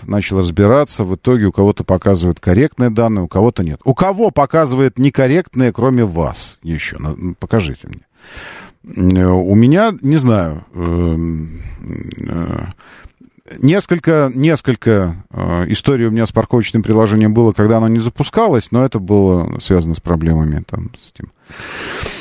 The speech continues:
с интернетом как таковым. Э, но всегда, когда что-то менялось в приложении, э, и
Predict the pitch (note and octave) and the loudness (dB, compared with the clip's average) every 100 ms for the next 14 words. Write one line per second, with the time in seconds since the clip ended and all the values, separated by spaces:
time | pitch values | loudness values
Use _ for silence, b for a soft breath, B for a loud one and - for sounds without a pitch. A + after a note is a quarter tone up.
0 | B - B2+ A#2+ C3 G3 D#3+ A#2+ A#2+ B2 | B -2 0 0 0 0 -2 -4 -4 -2
1 | - D3+ F#3+ F3+ B2+ _ - A2 A2+ A2+ | 0 0 0 -2 -6 _ -4 2 4 4
2 | A2 G#2+ G#2+ G#2 C3 D3+ E3+ F3 E3+ E3 | 4 4 2 2 4 4 4 4 4 4
3 | D3 - - - B2+ C#3+ F3+ D3 C3 D3 | 2 -2 -6 -4 0 0 0 0 0 0
4 | C#3 - C#3+ A#2+ B2+ C#3+ C#3 A2+ - - | 0 0 -2 2 2 4 4 2 0 0
5 | A#2 C3 D3 F3+ D#3 G#2 E2 D#2+ _ _ | 2 4 4 4 4 4 2 -4 _ _
6 | E2+ E2+ E2+ F2 F2 E2+ E2+ E2 E2 - | -6 -2 0 2 2 4 2 2 0 -2
7 | G2+ G2+ G#2 G#2 G#2 G#2 G#2 G#2 G#2 G2+ | 2 6 6 6 6 6 6 6 4 4